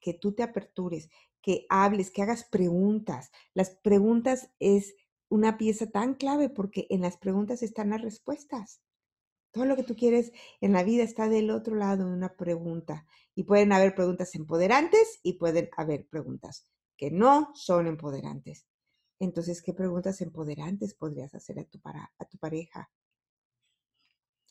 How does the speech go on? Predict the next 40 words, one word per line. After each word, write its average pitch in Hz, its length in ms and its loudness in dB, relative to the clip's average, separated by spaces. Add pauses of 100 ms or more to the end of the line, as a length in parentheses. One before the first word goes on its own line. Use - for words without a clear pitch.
(400)
Yo 175 60 -12
te 196 80 2
digo 202 280 6
todo 190 180 2
esto 190 240 -4
porque - 500 -6 (180)
haciendo 214 420 -4
coaching 226 340 -2
me 214 100 0
doy 220 200 -2
cuenta 311 460 -4 (300)
que 240 120 -2
eso 269 160 -2
es 302 60 -2
de 311 100 0
lo 262 120 -2
que 247 100 -6
estamos 240 520 -4
muchas 226 320 -4
veces 240 460 -4 (320)
careciendo. 226 840 0 (640)
Y 185 100 -2
el 170 80 -2
día 180 140 2
de 190 140 4
hoy 180 220 2
tú - 160 -12
puedes 190 380 -4
cambiar 185 640 -6
el 196 100 -6
rumbo 196 260 0
de 202 60 -2
tu 180 180 -10
vida, 190 220 0
de 196 140 0
tu 165 160 -12
rumbo 196 260 -2
de 202 80 -4
tu 180 120 -8
relación, 170 680 -4